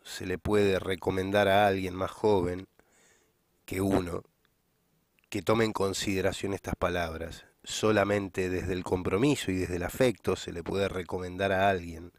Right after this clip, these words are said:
que medite con quién habla y con quién no habla, con quién le dejan tratar abiertamente sobre un tema y con quién no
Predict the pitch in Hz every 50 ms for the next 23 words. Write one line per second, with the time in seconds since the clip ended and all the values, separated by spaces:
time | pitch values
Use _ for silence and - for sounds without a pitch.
0 | _ _ _ _ _ _ _ _ _ _ _ _ _ _ _ - 101 92 98 101
1 | 101 110 131 131 117 - - 98 87 87 - _ _ _ _ _ _ _ _ _
2 | _ _ _ _ _ _ _ _ _ _ _ _ _ _ _ _ _ _ _ _
3 | _ _ - - 110 104 104 - 123 120 120 117 117 117 113 107 90 98 98 107
4 | - 127 120 120 113 107 120 131 123 107 95 92 92 95 95 - - 107 104 92
5 | - 117 117 107 104 113 90 - 113 101 - 92 95 - - 117 110 110 110 -
6 | - _ _ _ _ - - 95 107 110 104 95 - 101 107 110 107 - 95 -
7 | - 95 95 95 95 - 117 117 110 98 - 90 92 87 104 101 98 101 113 127
8 | 113 98 95